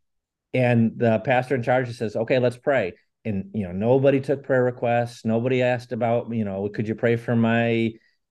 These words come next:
uh, aunt's sister's bunion on her left toe?" Nobody asked for the, it was just, "Let's pray." And they, and we prayed for, um, an hou-, over an hour, and it was all, uh,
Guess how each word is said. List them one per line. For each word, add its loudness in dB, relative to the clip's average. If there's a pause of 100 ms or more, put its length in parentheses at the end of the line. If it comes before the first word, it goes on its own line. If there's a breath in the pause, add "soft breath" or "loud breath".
uh, -2
aunt's 0 (160)
sister's 0
bunion 4
on 0
her 0
left 0
toe?" 0
Nobody -2
asked -6
for -2
the, -4 (340 soft breath)
it 4
was 4
just, -2
"Let's 0
pray." 0
And -4
they, -6
and 0
we 2
prayed 0
for, 0 (520 soft breath)
um, -2
an -4
hou-, -2
over 4
an -6
hour, -6 (180)
and -2
it -2
was -4
all, -4 (320)
uh, -2